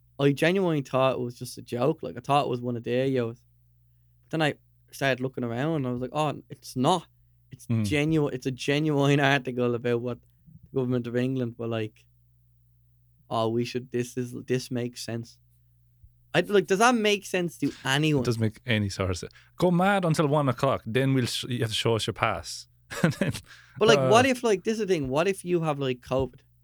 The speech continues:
Speaker 1: right? What if
Speaker 2: Yeah.
Speaker 1: you have covid and you're like, "But, like, I don't follow the rules, so I'm gonna go into this bar and hug and kiss everyone." And then,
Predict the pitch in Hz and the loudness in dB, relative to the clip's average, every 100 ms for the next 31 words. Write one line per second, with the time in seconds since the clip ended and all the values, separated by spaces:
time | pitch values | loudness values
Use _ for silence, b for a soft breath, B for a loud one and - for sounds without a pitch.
0 | _ _ _ - 120 127 - _ _ _ | _ _ _ -8 -4 -4 -8 _ _ _
1 | _ - 147 - 151 156 135 139 123 127 | _ -4 -2 0 0 0 0 -2 -2 -2
2 | 127 - _ _ _ _ _ _ _ - | -4 -12 _ _ _ _ _ _ _ -12
3 | 120 117 120 120 120 - 123 - 120 117 | -8 -6 -6 -8 -8 0 0 0 -4 -6
4 | 120 _ _ _ _ _ _ _ _ _ | -8 _ _ _ _ _ _ _ _ _
5 | _ _ _ _ _ _ _ _ _ _ | _ _ _ _ _ _ _ _ _ _
6 | _ _ - 127 131 - 127 123 117 120 | _ _ -2 -2 0 0 2 2 0 0
7 | 117 113 - 117 113 - _ - 120 117 | -2 -2 -6 -8 -8 -12 _ -8 -6 -4
8 | 123 123 120 120 113 113 - 117 113 117 | -4 -4 -4 -4 -6 -8 -4 -2 -2 -6
9 | _ _ _ _ _ _ 143 120 127 117 | _ _ _ _ _ _ -10 -4 -4 -4
10 | - 117 117 113 113 110 - _ _ _ | -6 -6 -4 -6 -6 -8 -10 _ _ _
11 | _ - - 110 113 110 110 | _ -12 -4 -2 0 -2 -4